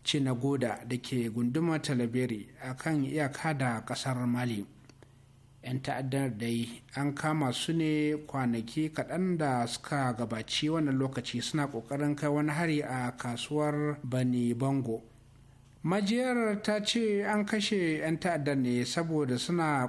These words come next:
ƙoƙarin guduwa a yayin da ake sauya musu wurin da ake tsare da su a cikin wannan yanki.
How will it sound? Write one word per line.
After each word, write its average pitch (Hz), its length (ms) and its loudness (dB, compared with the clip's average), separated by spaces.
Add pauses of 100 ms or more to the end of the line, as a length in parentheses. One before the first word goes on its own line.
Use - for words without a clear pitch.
ƙoƙarin 151 480 0
guduwa 156 460 2
a 113 60 0
yayin 151 480 2
da 131 180 0
ake 147 420 -2
sauya 160 380 0
musu 156 320 0
wurin 156 460 2
da 131 200 2
ake 147 240 -2
tsare 143 240 -2
da 131 120 0
su 151 280 0
a 127 120 -2
cikin 131 380 0
wannan 117 280 2
yanki. 120 420 -2